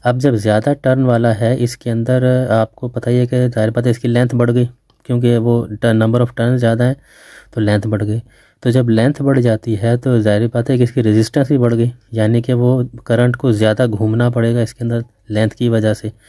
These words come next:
तो जिस वक्त वो लेंथ बढ़ जाती है तो उसकी रेजिस्टेंस बढ़ जाती है, तो इस वजह से जो है वो करंट इसका डाउन हो जाता है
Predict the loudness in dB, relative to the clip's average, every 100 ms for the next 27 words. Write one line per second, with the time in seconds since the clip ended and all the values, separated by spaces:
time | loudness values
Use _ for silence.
0 | -20 -20 -20 -20 -6 0 0 0 0 0
1 | 0 0 2 2 0 0 0 2 0 -2
2 | -4 -2 0 -2 -2 -4 -2 -4 -2 -2
3 | 0 0 0 -2 -2 -2 -2 -4 _ -20
4 | -20 _ -4 -2 -2 0 2 2 0 -2
5 | -4 -2 -2 -2 -2 0 0 2 0 -4
6 | -6 -4 -4 -4 -4 -4 -4 -4 -2